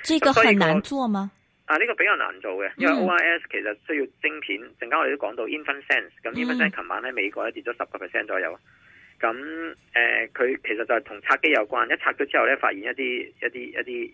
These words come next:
Speaker 2: 一啲，呃，surprise 啊，咁就跌咗落嚟。不過，其實我講，我或者講一講 Sunny 先啦，對可能大部分聽眾都比較，
Speaker 1: 嗯。
Speaker 2: 比較熟，即係比較關注 Sunny 同埋A A C嘅。其實拆機呢，
Speaker 1: 嗯。
Speaker 2: 部分都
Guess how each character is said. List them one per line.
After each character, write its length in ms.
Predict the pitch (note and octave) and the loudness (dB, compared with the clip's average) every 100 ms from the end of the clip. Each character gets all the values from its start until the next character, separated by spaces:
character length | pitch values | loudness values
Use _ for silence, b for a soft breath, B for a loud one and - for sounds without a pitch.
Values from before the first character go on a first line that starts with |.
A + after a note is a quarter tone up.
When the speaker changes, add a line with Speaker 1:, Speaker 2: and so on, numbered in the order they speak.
| - | -10
Speaker 2:
一 40 | A#2+ | -10
啲， 380 | B2 B2 A#2+ - _ b b - | -10 -12 -14 -18 _ b b -2
呃， 300 | G2+ F#2+ F#2+ | 0 2 0
surprise 500 | G#2+ - D3 C3 C3 | 0 4 2 4 0
啊， 80 | |
咁 140 | F#2+ A2+ | 0 -4
就 80 | G#2 | -6
跌 120 | - | -4
咗 100 | A#2 | -4
落 160 | A2+ - | -4 -6
嚟。 100 | - | -4
不 80 | - | 4
過， 140 | F3+ - B B B - | 6 4 B B B 0
其 80 | |
實 100 | C3+ | 4
我 100 | C#3+ C#3+ | 4 6
講， 160 | D#3+ | 4
我 180 | D#3+ D3+ | 4 2
或 80 | D3 | 4
者 80 | F#3+ | 2
講 180 | C#3 C#3+ | 2 0
一 40 | |
講 140 | D#3+ C3+ | -2 -4
Sunny 320 | D#3 C#3+ F2+ | -4 -6 -8
先 100 | - | -10
啦， 100 | A#2+ | -8
對 160 | A#2+ A#2 | -6 -4
可 140 | C3+ | -2
能 160 | A2+ B3 | -2 -2
大 100 | G2 | -4
部 100 | G#2+ | -4
分 80 | G#2 | -6
聽 180 | A#2 A2+ | -6 -4
眾 160 | A2 | -8
都 80 | B2 | -4
比 80 | A#2 | -2
較， 160 | A2 G#2 | -2 -4
Speaker 1:
嗯。 80 | - | -4
Speaker 2:
比 80 | A#2 | -2
較 120 | A#2 | -2
熟， 140 | G2+ - - | -4 -14 -4
即 80 | C3 | 0
係 40 | |
比 80 | B2+ | 2
較 120 | C3 A2 | 2 2
關 200 | B2+ B2 | 0 -2
注 120 | A#2+ | -4
Sunny 340 | G2 B2+ B2 - | -6 -6 -6 -8
同 140 | F2+ | -8
埋 80 | F#2 | -6
A 80 | B2+ | -2
A 200 | B2+ B2+ | -2 -2
C 180 | - B2+ | -6 0
嘅。 180 | F#2 - | 0 2
其 80 | C3 | 0
實 120 | C#3 | 2
拆 120 | E3 | 2
機 220 | - G3 | 4 4
呢， 120 | F#3 F3+ | 6 4
Speaker 1:
嗯。 40 | |
Speaker 2:
部 100 | C3 | 2
分 160 | A#2 A#2+ | -4 -4
都 140 | D#3 | -6